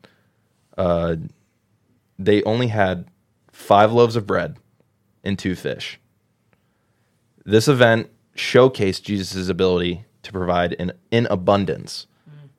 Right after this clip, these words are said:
Speaker 1: and highlighted his compassion for hungry crowds.
Speaker 2: Yeah.
Speaker 1: John, among the disciples, played a role in disturbing the miraculously multiplied food. And when, when I was reading this, um, Stephen, I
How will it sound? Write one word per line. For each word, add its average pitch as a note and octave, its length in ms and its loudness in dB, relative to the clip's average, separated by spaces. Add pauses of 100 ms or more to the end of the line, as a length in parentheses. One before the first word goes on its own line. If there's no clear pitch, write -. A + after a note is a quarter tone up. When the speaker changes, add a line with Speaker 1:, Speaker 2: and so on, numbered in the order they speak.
Speaker 1:
and F#2+ 440 -2
highlighted G2 580 2
his F#2+ 160 -6
compassion F2+ 480 -4
for F2 320 -4
hungry F2 360 -10
crowds. - 440 -18 (100)
Speaker 2:
Yeah. C#3+ 200 -18 (260)
Speaker 1:
John, A2 480 4
among A2 240 0
the G#2 80 -4
disciples, G2 480 -4
played F#2+ 480 -2
a F#2 100 -2
role F#2 540 0 (540)
in G2 120 -2
disturbing F2+ 640 0
the - 80 -8
miraculously D2 1160 -8
multiplied D#2+ 520 -8
food. - 220 -6 (640)
And F#2+ 420 0 (540)
when, G#2+ 220 0 (100)
when A2 180 2
I G#2 40 4
was G#2 120 0
reading A#2+ 220 2
this, F#2+ 300 -4
um, E2+ 520 -4 (760)
Stephen, F2+ 540 -2
I F2+ 600 2